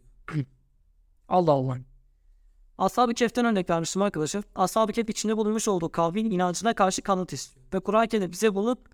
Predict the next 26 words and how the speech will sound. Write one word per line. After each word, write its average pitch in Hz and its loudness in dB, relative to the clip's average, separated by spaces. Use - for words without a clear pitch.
övgüyle 185 0
anlatır. 123 -6
Bunu 180 0
anlatan 226 4
bir 208 0
kitap - -2
size 190 -2
sorgulamaktan 196 0
ka-, 214 -2
kaçın 208 -4
ha, 202 2
sorgulamayın, 175 0
şüphe 196 -2
etmeyin. 170 -2
Yoksa 196 0
sizi 196 -2
cehenneme 175 2
atarım 208 0
gibisinden 185 -2
bir 202 -2
mantığı 175 -2
olur 240 0
mu 180 0
sizce 139 -4
İslam 143 -4
dininin? 131 -10